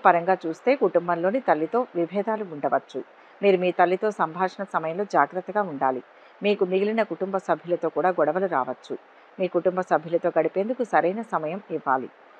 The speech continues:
వారు మీ మానసిక స్థితిని చక్కదిద్దేందుకు సహాయపడతారు. బంధువర్గంలో కొందరి నుంచి అపనిందలు ఎదుర్కోవలసి వస్తుంది. సహనంతో, సామరస్యంతో వ్యవహరించి వ్యక్తిగత సమస్యలను పరిష్కరించుకుంటారు.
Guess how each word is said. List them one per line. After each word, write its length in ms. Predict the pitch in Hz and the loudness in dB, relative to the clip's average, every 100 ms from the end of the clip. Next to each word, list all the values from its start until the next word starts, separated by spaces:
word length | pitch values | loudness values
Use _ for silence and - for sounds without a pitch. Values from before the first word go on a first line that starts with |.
| - | 0
వారు 240 | 185 190 185 - | 8 8 8 0
మీ 80 | 190 170 | 0 2
మానసిక 340 | 175 185 190 175 | 2 0 -8 -6
స్థితిని 320 | - 180 220 208 | -6 -4 -4 -2
చక్కదిద్దేందుకు 760 | 165 202 196 190 175 160 160 214 - | -2 -2 -6 -2 -2 0 -2 -4 -4
సహాయపడతారు. 720 | 156 147 151 143 143 139 127 - - - - - | -2 0 0 -2 -2 -4 -4 -6 -20 -20 -6 6
బంధువర్గంలో 680 | 196 196 226 214 180 190 214 | 6 6 2 2 0 0 0
కొందరి 280 | 185 175 165 | 2 2 0
నుంచి 200 | 185 - 185 185 | -2 -2 2 4
అపనిందలు 480 | 180 190 196 175 185 170 | 4 0 -2 -2 -2 -2
ఎదుర్కోవలసి 560 | 147 - 156 147 - 185 | -4 -2 0 0 -2 -4
వస్తుంది. 400 | 143 - 135 127 - - - - - | -4 -6 -10 -10 -12 -18 -20 -6 4
సహనంతో, 480 | 190 202 202 185 202 202 | 4 4 0 0 0 6
సామరస్యంతో 680 | 175 185 196 190 180 170 175 | 4 6 0 0 -2 0 2
వ్యవహరించి 440 | 165 170 202 220 226 | 2 2 -2 -4 0
వ్యక్తిగత 400 | 170 - 180 - 147 175 | 0 0 -2 -2 -2 -2
సమస్యలను 500 | 165 180 196 180 226 | -4 -4 -4 -4 -2
పరిష్కరించుకుంటారు. 960 | 180 143 - 147 139 - 139 135 131 131 | -2 -2 -4 -4 -4 -10 -12 -2 0 0